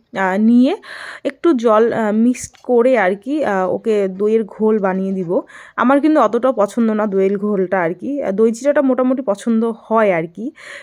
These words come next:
তো এই যে দেখো, এই সেই বুনু ওই দইয়ের ঘোল খাচ্ছে, আমি বলছি, "কেমন হয়েছে, চিনি হয়েছে কি হয়নি?"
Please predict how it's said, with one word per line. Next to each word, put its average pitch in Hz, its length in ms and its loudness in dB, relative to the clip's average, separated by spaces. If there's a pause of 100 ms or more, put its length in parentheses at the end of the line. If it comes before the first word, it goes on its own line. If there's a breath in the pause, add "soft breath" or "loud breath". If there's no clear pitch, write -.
(100)
তো 254 60 4
এই 233 140 6
যে 240 120 0
দেখো, 208 360 2 (260)
এই 214 100 0
সেই 233 220 0
বুনু 226 320 0
ওই 208 140 2
দইয়ের 202 360 4
ঘোল 214 240 4
খাচ্ছে, 226 460 0
আমি 233 240 0
বলছি, 220 280 0
"কেমন 214 340 -2
হয়েছে, 214 280 0
চিনি 226 280 -2
হয়েছে 208 260 -4
কি 240 80 -4
হয়নি?" 208 420 -2